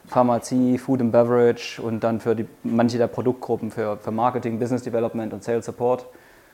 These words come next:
für gesamt Südostasien, Australien, Neuseeland verantwortlich. Super steile Karriere, ging alles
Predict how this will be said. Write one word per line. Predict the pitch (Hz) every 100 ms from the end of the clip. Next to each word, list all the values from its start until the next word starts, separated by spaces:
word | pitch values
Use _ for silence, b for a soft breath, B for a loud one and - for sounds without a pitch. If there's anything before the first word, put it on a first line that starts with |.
| b
für | - 120
gesamt | 117 120 113
Südostasien, | 120 107 104 113 113
Australien, | 113 107 - 113 110
Neuseeland | 107 117 120 -
verantwortlich. | 110 120 117 117 117 113 -
Super | 117 147 156
steile | 143 139 135
Karriere, | 131 131 151 160 151 135
ging | 147
alles | 117 131